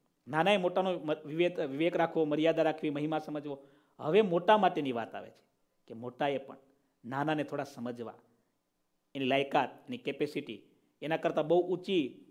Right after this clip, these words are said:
બહુ આગળની, બહુ ઊંચી વાતો કરીએ. પેલા બાપુજી દરરોજ છોકરાને કહે, "હે, તું શું કરે છે?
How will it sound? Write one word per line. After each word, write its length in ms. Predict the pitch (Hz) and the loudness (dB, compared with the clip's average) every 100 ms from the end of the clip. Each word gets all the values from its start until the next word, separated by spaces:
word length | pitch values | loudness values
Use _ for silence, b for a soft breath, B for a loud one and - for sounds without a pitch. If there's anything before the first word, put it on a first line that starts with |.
| - | 0
બહુ 100 | 170 | 2
આગળની, 640 | 151 156 175 185 175 120 - - - | 4 4 6 6 2 -4 -10 -20 0
બહુ 280 | 160 196 196 | 6 6 6
ઊંચી 240 | 202 185 | 0 4
વાતો 260 | 175 175 175 | 4 4 0
કરીએ. 340 | 165 180 160 | 0 2 0
પેલા 420 | - - - 170 | -2 -16 0 2
બાપુજી 360 | 160 160 180 170 | 4 2 0 -2
દરરોજ 380 | 147 180 190 - | 4 4 4 0
છોકરાને 260 | 170 165 | -2 -2
કહે, 380 | 160 156 113 - - 165 | 0 0 0 -12 -4 4
"હે, 220 | 196 156 - - - _ _ | 6 6 0 -16 -20 _ _
તું 120 | 165 | -6
શું 160 | 160 - | -4 -2
કરે 180 | 147 | -2
છે? 120 | 131 | -4